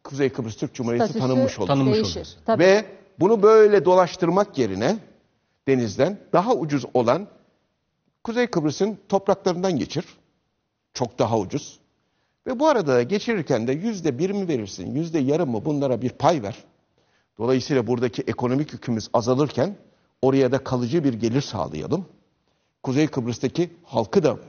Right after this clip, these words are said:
Speaker 1: bu arada refahına katkı sağlayalım. Türkiye böylece her bakımdan Doğu Akdeniz'deki sorunu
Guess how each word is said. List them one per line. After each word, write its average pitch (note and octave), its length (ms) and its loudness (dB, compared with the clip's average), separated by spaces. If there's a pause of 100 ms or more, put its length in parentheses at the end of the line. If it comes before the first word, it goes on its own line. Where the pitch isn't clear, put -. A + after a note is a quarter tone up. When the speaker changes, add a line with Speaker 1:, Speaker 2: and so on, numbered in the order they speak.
Speaker 1:
bu A2 180 0
arada G#2+ 320 -2
refahına G#2+ 440 -2
katkı - 280 -6
sağlayalım. G2+ 580 -4 (680)
Türkiye B2 440 -2
böylece C3+ 520 0 (920)
her D#3 400 2
bakımdan A#2 580 -2 (1300)
Doğu C#3+ 140 6
Akdeniz'deki A2 720 -2
sorunu D3 600 0